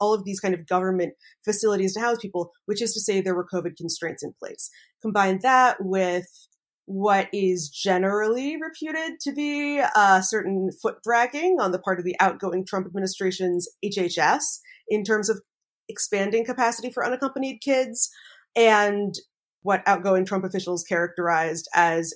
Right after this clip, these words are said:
a refusal on the part of incoming Biden officials to hit the ground running in that regard, or, you know, a certain amount of kind of bureaucratic sclerosis on the part of H H S. And you had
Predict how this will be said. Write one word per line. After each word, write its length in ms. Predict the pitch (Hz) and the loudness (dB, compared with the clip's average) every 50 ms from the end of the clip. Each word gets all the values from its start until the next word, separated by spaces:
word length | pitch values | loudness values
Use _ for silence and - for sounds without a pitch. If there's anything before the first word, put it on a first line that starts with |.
| - - | -6 -2
a 480 | 185 180 180 175 170 170 160 165 165 165 _ _ _ - | 0 2 2 2 2 0 -2 -4 -6 -8 _ _ _ -8
refusal 460 | 190 190 - 214 208 202 190 202 175 | -8 -6 -6 -6 -4 -2 0 0 0
on 80 | 175 | 0
the 60 | 180 175 | 0 0
part 160 | 185 180 175 | 0 0 0
of 40 | 170 | 0
incoming 380 | 175 170 170 185 165 160 165 165 | 0 -2 0 -2 -4 -4 0 0
Biden 240 | 156 160 151 160 | 0 0 0 -4
officials 460 | 165 160 180 170 - 160 156 156 - - - - | -6 -6 -8 -8 -6 -8 -6 -6 -8 -8 -8 -6
to 460 | 170 165 156 156 156 160 156 - - _ _ | -6 -6 -6 -6 -6 -8 -8 -10 -12 _ _
hit 140 | 196 190 - | -10 -8 -8
the 80 | 175 | -6
ground 260 | 170 170 160 - 156 | -4 -4 -4 -4 -6
running 380 | 165 196 302 320 285 254 240 226 | -6 -2 -2 0 2 2 4 2
in 100 | 214 208 | 2 2
that 220 | 202 190 - - | 2 0 0 0
regard, 440 | 190 180 185 180 175 175 170 170 165 165 | -4 -2 0 2 2 4 2 2 0 0
or, 340 | 170 170 165 165 165 165 - - _ _ - | 0 0 0 0 -2 -2 -6 -14 _ _ -2
you 80 | 196 196 | 2 4
know, 120 | 185 180 | 4 4
a 60 | 190 | 4
certain 260 | 190 - 208 202 - 190 | 2 0 0 0 0 2
amount 200 | 180 170 165 160 | 2 2 0 -2
of 80 | 165 | -2
kind 160 | - 190 165 | -4 -4 -4
of 80 | 160 156 - _ | -4 -6 -8 _
bureaucratic 500 | 226 226 220 208 214 - 202 185 185 - | 0 2 2 2 4 0 0 0 0 -4
sclerosis 920 | - - - - 180 175 175 165 151 170 170 180 185 185 - 170 165 165 | -6 -8 -4 -2 0 0 0 0 0 0 0 0 -2 -2 -4 -4 -4 -4
on 100 | 165 165 | -4 -6
the 80 | 165 151 | -6 -6
part 220 | - - 160 160 | -6 -6 -8 -6
of 80 | 156 - | -6 -8
H 160 | 156 160 - | -8 -6 -6
H 180 | - - 139 - | -8 -8 -4 0
S. 340 | 202 190 180 175 170 - - _ - - _ _ _ 220 | 2 2 2 2 0 -6 -12 _ -20 -20 _ _ _ 4
And 400 | 220 214 202 202 196 196 196 180 170 | 4 4 4 4 2 0 0 -2 -4
you 160 | 180 196 202 196 | -6 -6 -6 0
had 320 | 196 185 180 180 180 | 0 2 2 2 0